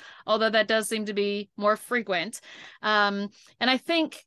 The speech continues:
for us women, it's a little bit more challenging to think of being away from family and friends for this long, um, particularly if there's grandchildren involved. And, and Jackie, obviously you made that work by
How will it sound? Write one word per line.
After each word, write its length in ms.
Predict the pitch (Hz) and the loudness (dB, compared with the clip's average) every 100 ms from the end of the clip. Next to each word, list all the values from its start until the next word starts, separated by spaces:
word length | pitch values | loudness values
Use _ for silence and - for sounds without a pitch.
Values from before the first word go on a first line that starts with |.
| _ | _
for 720 | - - 254 240 226 220 220 - | -20 -10 -2 2 4 4 2 -2
us 240 | - 208 - | -4 -4 -2
women, 320 | 190 190 214 | -2 0 2
it's 140 | 262 | 2
a 60 | 247 | 2
little 160 | 240 240 | 0 0
bit 120 | 233 | 2
more 140 | 240 | 2
challenging 640 | 226 254 240 240 220 220 | 0 0 2 2 -2 -4
to 80 | 214 | -6
think 240 | 202 226 220 | -6 -4 -2
of 100 | 202 | -2
being 300 | 208 208 202 | -2 0 0
away 380 | 196 196 202 | 2 2 2
from 400 | 196 208 196 190 | 0 -2 -2 -2
family 340 | 190 190 185 185 | -4 -6 -4 -6
and 160 | 185 | -6
friends 600 | - 233 202 175 170 - - _ | 0 2 2 0 -8 -12 -14 _
for 380 | 190 180 165 165 | 0 2 2 2
this 220 | 180 180 | 0 0
long, 380 | 170 170 160 170 - - - - | 0 0 -2 -4 -12 -20 -20 -2
um, 200 | 185 180 | 0 2
particularly 760 | 208 - 208 214 208 196 196 196 | 0 0 0 2 4 4 2 2
if 80 | |
there's 180 | 208 214 | 0 -4
grandchildren 540 | 202 190 196 196 190 185 | -2 -2 -2 -4 -4 -4
involved. 360 | 185 185 190 | 0 0 0
And, 140 | 185 185 | -2 -4
and 140 | 180 | -2
Jackie, 320 | 190 196 196 | 0 0 0
obviously 420 | 190 185 180 190 | 0 0 -4 -4
you 80 | 190 | -4
made 160 | 180 180 | -4 0
that 180 | 180 180 | 0 0
work 280 | 180 185 - | 0 0 0
by 300 | 180 175 | 0 0